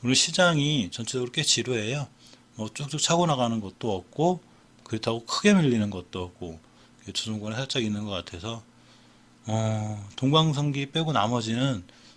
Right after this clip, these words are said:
전체적으로 다 그냥 조용조용 옆으로 가고 있는 거라 오늘은 전부 다 이제 홀딩할 생각이고요. 아직 크게 밀리거나 뭐 그런 것도 없는 것 같습니다. 이따가 시장 마치고, 어,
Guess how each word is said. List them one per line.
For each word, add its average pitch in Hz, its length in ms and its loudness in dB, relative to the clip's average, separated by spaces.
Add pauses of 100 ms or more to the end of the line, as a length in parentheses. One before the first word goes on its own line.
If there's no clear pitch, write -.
전체적으로 120 720 -2
다 110 300 4
그냥 107 180 -6
조용조용 113 440 -2
옆으로 101 260 -6
가고 101 240 -6
있는 101 180 -6
거라 107 200 -6
오늘은 120 640 0 (360)
전부 113 220 -4
다 110 80 -2
이제 113 160 -6
홀딩할 147 360 -2
생각이고요. 120 680 -6 (460)
아직 107 180 -6
크게 - 280 -4
밀리거나 113 540 -4
뭐 104 140 -8
그런 107 180 -10
것도 101 220 -10
없는 92 260 -8
것 98 140 -12
같습니다. 85 560 -12 (680)
이따가 139 580 2
시장 175 300 2
마치고, 123 760 0 (560)
어, 107 180 -8